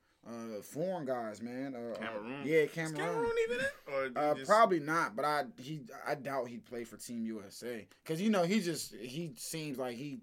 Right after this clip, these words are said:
Speaker 1: hey, I'm, I'm African before anything.
Speaker 2: Mm-hmm.
Speaker 1: So I highly doubt he played for Team U S A. Um, you might bring up Rudy Gobert, France, Jokic,
Speaker 2: Yeah.
Speaker 1: Serbia. I mean, our big men, when you think about it,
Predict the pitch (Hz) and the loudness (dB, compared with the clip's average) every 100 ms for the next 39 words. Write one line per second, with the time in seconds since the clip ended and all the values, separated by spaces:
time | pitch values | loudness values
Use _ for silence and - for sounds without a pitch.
0 | - 117 107 113 98 98 - 123 143 113 | -6 -6 -4 -6 -4 -6 0 0 0 -4
1 | 127 123 127 131 120 139 135 113 98 90 | -6 -6 -6 -4 -2 -2 -4 -6 -14 -14
2 | 101 107 113 120 113 135 123 113 117 110 | -16 -14 -6 -4 0 -2 -2 -4 -6 -6
3 | 104 110 95 92 117 101 98 95 - 117 | -8 -12 -12 -12 -12 -10 -12 -14 -12 -10
4 | 104 92 _ _ _ _ - 101 104 101 | -10 -16 _ _ _ _ -16 -12 -10 -8
5 | 127 131 127 110 131 135 110 143 139 143 | -6 -4 -4 -4 -4 -4 -6 -8 -2 -2
6 | 131 143 117 - 107 107 113 - - _ | 0 2 0 -2 -8 -8 -8 -10 -12 _
7 | 110 143 147 117 - 123 110 107 113 117 | -4 -2 -2 -4 -4 -6 -8 -6 -6 -6
8 | - _ _ - 113 120 117 139 156 185 | -10 _ _ -12 -8 -6 -2 -2 0 0
9 | 214 190 160 147 131 - _ _ _ _ | 0 0 0 -2 -6 -10 _ _ _ _
10 | _ _ - 131 135 202 240 160 135 127 | _ _ -8 -6 -2 0 2 4 4 0
11 | 113 - | -2 -6